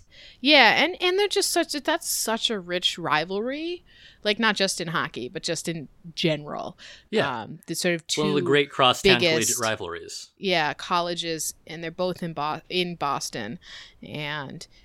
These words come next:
Speaker 1: like, you'd get so many, like, you get students, you get alumni, you just get locals, you know, who, you know, root for one or the
Speaker 2: Have
Speaker 1: other.
Speaker 2: some stake in this, I guess.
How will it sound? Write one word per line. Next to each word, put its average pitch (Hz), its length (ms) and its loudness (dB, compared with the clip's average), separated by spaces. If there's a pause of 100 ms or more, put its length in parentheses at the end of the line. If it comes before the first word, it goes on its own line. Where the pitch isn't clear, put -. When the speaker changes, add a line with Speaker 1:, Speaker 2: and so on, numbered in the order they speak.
(320)
Speaker 1:
like, 151 320 -2 (120)
you'd 185 300 -6
get 156 240 0 (200)
so - 340 0
many, 185 240 2
like, 151 180 -4
you 151 60 -6
get - 120 -6
students, 262 500 6
you 202 80 -2
get 170 120 -4
alumni, 175 500 2
you 165 160 -2
just 175 220 -2
get 151 160 -2
locals, 165 680 -2
you 185 100 -10
know, 156 380 -14
who, 147 280 -10 (840)
you 196 220 2
know, 190 140 2
root 202 240 0
for 196 140 0
one 185 160 0
or 180 80 0
the 175 140 0
Speaker 2:
Have 165 140 4
Speaker 1:
other. 147 80 0
Speaker 2:
some 143 340 -2
stake 117 440 -6
in 147 420 -6
this, 180 360 -4
I 170 100 0
guess. - 440 -8